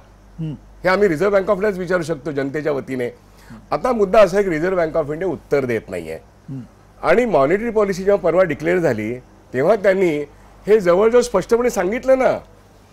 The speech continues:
Speaker 1: हम्म.
Speaker 2: monetary पॉलिसीमध्ये त्यांनी सांगितलं की आम्हाला चलनवाढीवरती मात करण्याकरता, महागाईवरती मात करण्याकरता
Speaker 1: हम्म.
Speaker 2: एकूणच मार्केटमधली cash आम्हाला कमी ठेवायची आहे.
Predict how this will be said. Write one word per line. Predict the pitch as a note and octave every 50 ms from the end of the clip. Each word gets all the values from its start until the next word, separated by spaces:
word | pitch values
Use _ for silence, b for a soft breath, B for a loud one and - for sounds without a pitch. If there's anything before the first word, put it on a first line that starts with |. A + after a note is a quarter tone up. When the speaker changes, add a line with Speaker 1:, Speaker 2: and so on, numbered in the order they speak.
| -
Speaker 1:
हम्म. | E3 E3 D#3 A2+ - - -
Speaker 2:
monetary | A2+ B2+ C#3 D#3 G3 A#3+ A#3+ B3+ B3+
पॉलिसीमध्ये | A3 A3 G3 G3 G#3 F#3+ - G3+ F#3+ F#3+ F#3
त्यांनी | G3+ G3+ F#3 E3+
सांगितलं | - F3 E3+ F3 F3+ F3 D#3 D#3 D3+ D#3+ F3 F#3+ G3+ b b b b b b b b - - - - - - - - - - -
की | - A3+ B3+ C4 B3+ -
आम्हाला | - C#3 C#3 D3 F3 G3 G#3+ A3 G#3 G#3 A3+ B3 B3
चलनवाढीवरती | - - - D#3+ D3+ E3+ G3 A3 G#3+ G#3 G3+ G3+ G3+ G3 G3+ G3+ E3 F3 G3+
मात | G3 E3+ E3 E3
करण्याकरता, | E3 - - D#3+ D#3+ D#3+ D#3+ D3 D#3 D3 C#3 D3 D#3+ D#3
महागाईवरती | D#3 D3 B2+ A#2 A#2+ A#2+ C3 E3+ G#3 A3 G#3+ G#3 F3+ F3+ G3
मात | F3+ F3 E3+ D#3+ -
करण्याकरता | - D#3+ D#3 D#3+ D#3 C#3+ D3+ C#3 C#3+ A#2+ D3 C#3+ C#3+ C#3+ C3 C#3+
Speaker 1:
हम्म. | D3 D3+ C#3+ A#2+ G#2+ - -
Speaker 2:
एकूणच | C3 C#3 C#3+ A#2 G#2+ G#3 A3 A#3+ A#3+ A#3+ - - - - - A#2+ C3+ C3
मार्केटमधली | C3 C#3 C3 B2+ B2 B2+ B2+ B2+ - G#3+ A3 G3+ F#3 F3+ F#3+ G#3
cash | - F3+ D#3+ E3+ E3 -
आम्हाला | F#3 E3+ F#3 G#3
कमी | G#3+ G#3+ G3+ G3 A3
ठेवायची | F#3+ F#3 F3+ E3+ D3+ A2+ C#3+
आहे. | C3